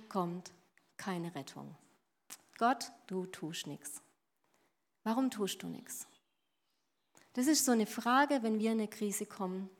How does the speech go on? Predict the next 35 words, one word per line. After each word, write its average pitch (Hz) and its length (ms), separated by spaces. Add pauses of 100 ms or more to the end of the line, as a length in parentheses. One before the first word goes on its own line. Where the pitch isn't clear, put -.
(440)
„Gott, - 220
warum 247 280
tust 262 380
du 247 80
nix? 180 400 (760)
Dir 294 140
ist, 294 180
dir 294 80
ist 285 180
doch 269 100
eigentlich 285 340
alles 269 260
möglich. 269 640
Warum?“ 302 400 (1120)
Und 254 120
die 277 100
zweite 339 400
Frage, 302 440
die 220 120
sich - 260
oft 262 340
anschließt, 208 800 (500)
wenn 226 140
wir 220 120
in 208 60
eine 202 80
Krise 302 380
kommen, 185 280
mal 180 140
eine 196 120
Krise 285 380
durchzustehen, 233 640
ist 180 140
das - 200
eine. 180 420